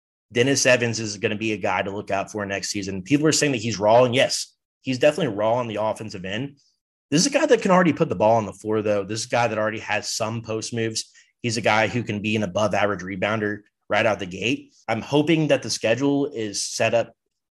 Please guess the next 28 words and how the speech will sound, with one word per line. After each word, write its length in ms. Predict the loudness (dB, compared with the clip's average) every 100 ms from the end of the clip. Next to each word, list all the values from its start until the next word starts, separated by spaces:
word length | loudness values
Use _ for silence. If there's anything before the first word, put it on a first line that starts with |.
| -10
as 160 | -6
such 440 | -4 0 0 0 -4
that 260 | -6 -8 _ _ _ -12
you 100 | -4
can 100 | 0
get 120 | 2
a 20 | 4
guy 160 | 6
like 160 | 4 2
Dennis 300 | -4 -4 -4
Evans, 340 | -4 -6 -10
ten, 300 | -4 -2 -2
fifteen, 440 | -2 -4 -4 -6 -6
twenty 280 | -6 -4
minutes 260 | -2 -2 -4
of 140 | -4
run 400 | 0 2 0 -4 _ _ _ _
against 800 | -6 0 2 2 0 -2 -2 -10 _
some 240 | -6 -4 -2
lower-level 640 | 2 2 2 0 -2 -4
teams, 560 | -4 2 4 2 0 -2
kind 180 | -4 -4
of 60 |
gain 240 | -6 -6 -6
some 160 | -10
confidence, 560 | 0 2 2 0 -2 -2
kind 220 | -4 -4
of 160 | -4